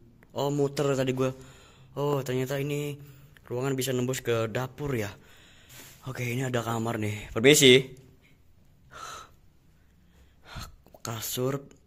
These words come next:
bantal, ya bahkan selimut pun masih ada di kamar ini, teman-teman. Dah, tapi lemarinya udah pada keropos dan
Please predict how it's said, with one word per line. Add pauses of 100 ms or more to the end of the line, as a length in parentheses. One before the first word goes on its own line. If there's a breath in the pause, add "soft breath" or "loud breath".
(120)
bantal, (960 soft breath)
ya
bahkan
selimut
pun
masih
ada
di
kamar
ini,
teman-teman.
Dah, (440 loud breath)
tapi (960 soft breath)
lemarinya
udah
pada
keropos
dan